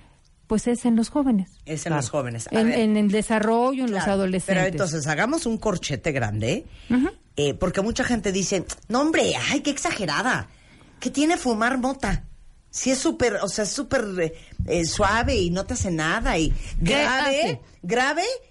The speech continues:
Speaker 2: que te eches, este, veinte tequilas. Grave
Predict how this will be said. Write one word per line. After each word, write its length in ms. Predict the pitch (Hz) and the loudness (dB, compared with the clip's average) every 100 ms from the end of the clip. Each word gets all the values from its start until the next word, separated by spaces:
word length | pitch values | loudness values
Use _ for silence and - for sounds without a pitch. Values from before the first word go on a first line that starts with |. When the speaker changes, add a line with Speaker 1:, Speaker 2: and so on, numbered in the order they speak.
| _ | _
Speaker 2:
que 160 | 196 196 | -6 0
te 120 | 240 | 0
eches, 340 | 240 269 247 | 0 -2 -4
este, 480 | 190 - 175 151 135 - - - | -6 -2 0 0 -2 -4 -4 -6
veinte 280 | 156 214 226 | -2 -2 -2
tequilas. 520 | 240 185 185 170 143 | -4 -4 -2 0 2
Grave 460 | 165 220 262 277 339 | 2 2 2 2 0